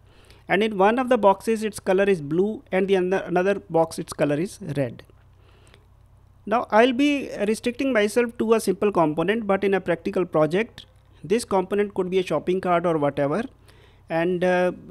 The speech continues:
because simple things, they are easier to understand, so that's the objective right now, and when we carry on with our project there we'll see a more complicated example. Let us start now. This is a Visual Studio project that is empty.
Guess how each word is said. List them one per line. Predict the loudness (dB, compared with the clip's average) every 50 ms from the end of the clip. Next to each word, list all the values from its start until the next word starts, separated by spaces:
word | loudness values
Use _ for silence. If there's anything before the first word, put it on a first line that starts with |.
| -12 -10
because | -6 -2 0 -2 0 0
simple | -2 -2 0 2 0 0
things, | 2 0 0 -2 -2 0
they | 0 2
are | 2 2
easier | 2 0 0 0 0 0
to | 2 2
understand, | 0 0 0 -2 -2 -2 -2 -2 -2
so | -2 -2 -2
that's | 0 0 0
the | -2 -4
objective | -4 -2 -4 -6 -4 -6 -4 -2
right | -2 -4 -4 -4 -4
now, | -2
and | -2 -2 0
when | -2 -2 -2
we | -4 -4
carry | -2 0 0 0 2 2 0
on | 0 0 2
with | 0 2 2
our | 0 0
project | 0 -2 -2 -2 -2 -2 -4 -6 -6 -8 -14 -20 -20 -20 -20 -16 _ -4
there | 2 4 4 4 4
we'll | 2 -2 -4
see | -6 -6 -2 -2 -2
a | 0
more | 0 0 -2
complicated | 0 -2 -4 -6 -6 -6 -8 -8 -8 -8 -8 -8 -10
example. | -10 -12 -14 -16 -16 -18 -20 -20 -20 -20 -20 _ _ -20 -20 -20 -20 -20 -20 -20 -20 -20 -20 -20 -20 -20 -20 -20 -20 -20 -18 -8 -4
Let | -2 -2 0
us | -2 -2
start | 0 2 2 2 2 0
now. | -2 -4 -2 -4 -4 -8 -12 -20 -20 -20 -20 -20 -20 -20 -20 -20 -20 -20 -20 -20 -20 _ _ _ -20 -20 -20 _ _ -20 -20 _ -20 -20 _ _ -20 -20 _ _ _ _ -20 -20 -20 -20 _ -20 -20 -20 -20 _ -20 -20 -20 -20 -20 -20 -16 -14
This | -4 0 2 2 2 2
is | 2 2
a | 4 4
Visual | 6 4 4 4 4 2
Studio | 0 0 -2 0 2 2
project | 2 4 4 4 4 4 2 -2 0 0
that | 0 0 2 2
is | 0 0
empty. | 2 0 0 -2 -4 -6 -6 -6 -6